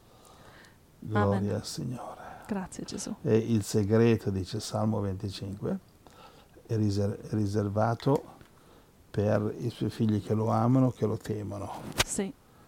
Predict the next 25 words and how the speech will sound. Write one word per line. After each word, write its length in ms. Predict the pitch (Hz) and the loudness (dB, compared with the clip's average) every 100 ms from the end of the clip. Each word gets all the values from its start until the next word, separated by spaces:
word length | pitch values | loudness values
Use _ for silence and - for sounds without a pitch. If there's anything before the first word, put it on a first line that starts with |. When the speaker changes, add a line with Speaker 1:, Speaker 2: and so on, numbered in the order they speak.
| - | -18
Speaker 2:
sì, 240 | - - | -10 -10
amen. 260 | - 202 196 | -6 -4 -2
Speaker 1:
Grazie, 240 | 214 - | -6 -6
Signore. 640 | 117 - 110 101 120 - - - - - - - - - - - - - - - - - - - - - | -8 -6 -8 -8 -12 -12 -14 -18 -20 -20 -20 -20 -20 -20 -20 -20 -20 -20 -20 -20 -20 -20 -20 -20 -20 -20
"Chi 160 | - 139 | 10 12
è 60 | |
l'uomo 300 | 120 110 107 | 12 12 10
che 140 | 107 113 | 8 0
teme 300 | - 110 104 | 2 4 4
il 60 | 107 | 2
Signore? 600 | - 110 101 104 123 - - - | -2 -2 0 -2 -4 -6 -10 -4
Dio 160 | 110 110 | 4 6
gli 120 | 110 | 6
insegnerà 500 | 104 - 110 101 104 | 4 4 2 4 2
la 140 | 104 | 0
via 380 | 95 110 131 147 | 2 4 6 6
che 160 | - 123 | 4 4
deve 240 | 139 139 | 4 4
scegliere." 800 | 120 - 117 104 87 78 92 - - - - - - - - | 0 0 2 4 2 -2 -6 -6 -10 -12 -20 -20 -20 -20 -2
E 100 | - | -2
poi? 340 | 85 95 123 139 - - - - - - | 0 0 2 0 -4 -20 -20 -20 -20 -10
E 140 | - 95 | 0 2
poi 220 | - 113 | 4 4
verso 280 | 117 120 135 | 4 2 0
tredici. 500 | 131 - 73 - | 0 0 0 -10